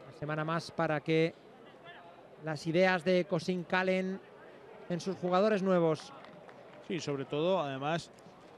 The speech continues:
Speaker 2: un día, el, el próximo domingo en el Paquito Jiménez muy especial, ¿eh? Eh, es el primer partido oficial, digamos, de, importante del, de, del Socu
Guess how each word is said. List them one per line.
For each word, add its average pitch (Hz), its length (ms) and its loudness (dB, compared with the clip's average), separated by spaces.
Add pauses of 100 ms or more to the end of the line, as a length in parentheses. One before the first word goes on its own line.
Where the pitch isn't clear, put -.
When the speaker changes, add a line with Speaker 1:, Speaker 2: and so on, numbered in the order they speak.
(180)
Speaker 2:
un 147 160 -6
día, 156 480 4
el, 135 300 -2
el 135 120 -8
próximo 147 360 -4
domingo 147 500 -2
en 139 80 -6
el 131 120 -4
Paquito 127 320 -6
Jiménez 143 400 -6
muy 151 140 -2
especial, 120 520 -6
¿eh? 127 140 -8 (760)
Eh, 110 160 -14 (340)
es - 360 -10
el - 100 -10
primer 139 260 -4
partido 151 360 0
oficial, 147 720 0
digamos, 143 480 -4
de, 131 640 -2
importante 139 600 -4
del, 131 400 -4 (180)
de, 131 100 -12 (100)
del 131 140 -10
Socu 143 460 -4